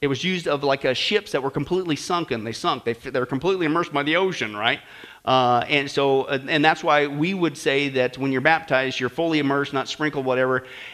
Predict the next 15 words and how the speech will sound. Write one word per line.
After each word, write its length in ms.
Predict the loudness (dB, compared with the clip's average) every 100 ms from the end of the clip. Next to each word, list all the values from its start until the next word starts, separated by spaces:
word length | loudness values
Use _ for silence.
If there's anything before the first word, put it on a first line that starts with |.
| -6
It, 120 | -2 2
it 120 | 2
doesn't 260 | 2 0
save 380 | 0 2 2 2
you. 260 | 2 2 2
It's 200 | -2 -6
a 40 |
secondary 680 | -4 -2 -2 0 2 2 2
issue, 640 | 0 0 0 0 2 0 -6 -20 0
uh, 180 | 2 2
that 160 | 0 2
nature. 580 | 0 0 0 0 0 -4 -14 0
Uh, 260 | 2 4 2
we 140 | -2
just, 320 | -2 -4 -6